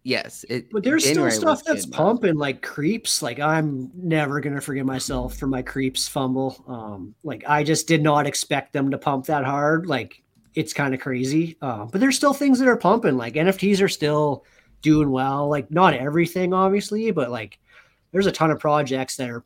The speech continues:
Speaker 2: pumping way harder than I ever thought they would these days. Um,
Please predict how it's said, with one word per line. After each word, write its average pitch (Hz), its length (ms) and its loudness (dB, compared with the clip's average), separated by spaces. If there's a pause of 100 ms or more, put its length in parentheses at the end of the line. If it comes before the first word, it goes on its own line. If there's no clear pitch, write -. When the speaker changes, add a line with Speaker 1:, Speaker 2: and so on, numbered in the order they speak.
Speaker 2:
pumping 147 320 2
way 147 140 2
harder 139 340 0
than 135 160 0
I 131 60 0
ever 131 180 -2
thought 127 300 -6
they 151 100 0
would 175 320 2
these 170 180 0
days. 208 480 -2
Um, 104 300 -14